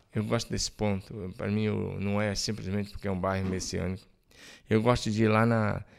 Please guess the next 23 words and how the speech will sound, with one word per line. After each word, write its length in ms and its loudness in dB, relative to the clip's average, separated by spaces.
na, 300 2
na 120 4
ru-, 380 -2
numa 480 0
ruína 400 4
de 120 -4
uma 220 2
sinagoga, 720 2
né? 240 -2
Eu 80 -4
já 160 0
fiz 200 -4
até 200 0
casamento 580 2
lá. 220 4
Mas 140 2
eu 60 2
gosto 180 0
de 60 -10
ficar 180 0
ali 340 -2
e 120 -2
olhar 540 -2